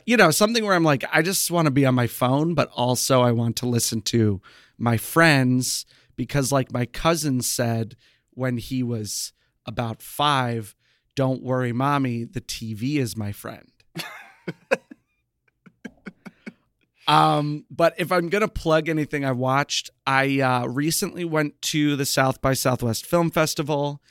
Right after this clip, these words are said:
and there was just a phenomenal short, uh, called Act of God, which was about a guy with C P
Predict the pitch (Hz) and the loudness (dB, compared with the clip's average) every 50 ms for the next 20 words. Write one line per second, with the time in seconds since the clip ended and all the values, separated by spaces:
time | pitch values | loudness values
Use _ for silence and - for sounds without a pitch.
0 | _ - - _ _ _ - 147 147 151 147 143 139 127 139 196 - - - - | _ -20 -20 _ _ _ -4 -2 0 0 2 2 0 0 0 -2 -4 -6 -6 -6
1 | - - - - 151 139 143 160 165 170 170 170 170 156 143 139 127 - - - | -6 -4 -2 0 0 2 2 2 4 4 4 4 2 2 2 0 0 -2 -2 -2
2 | 127 127 123 123 127 - _ _ _ _ _ _ _ _ _ _ _ _ _ _ | -2 0 0 -2 -4 -6 _ _ _ _ _ _ _ _ _ _ _ _ _ _
3 | 131 120 113 113 107 - - - 135 123 113 - - - 135 127 131 - _ 139 | -8 -6 -6 -6 -8 -10 -6 -4 -4 -4 -4 -6 -6 -2 -2 -2 -2 -2 _ -8
4 | 120 110 98 127 120 120 117 117 120 113 123 120 123 120 - - 123 110 117 113 | -8 -4 -4 -4 -2 -2 -2 -4 -4 -6 -6 -8 -10 -10 -8 -10 -10 -8 -8 -8
5 | 90 123 120 120 120 117 120 - _ _ _ _ _ _ _ _ _ _ _ _ | -6 -4 -4 -2 -2 -4 -6 -8 _ _ _ _ _ _ _ _ _ _ _ _
6 | _ 123 120 123 120 120 117 117 117 117 - - - - 135 135 135 135 135 131 | _ -8 -6 -4 -4 -4 -2 -4 -4 -6 -6 -8 -4 0 0 2 2 2 0 0
7 | 120 - - - - 127 120 - - - - 143 135 131 127 127 127 123 127 127 | -2 -4 -4 -4 -2 -2 -4 -2 -4 -6 -4 -2 -2 -2 -2 -2 -2 -4 -4 -6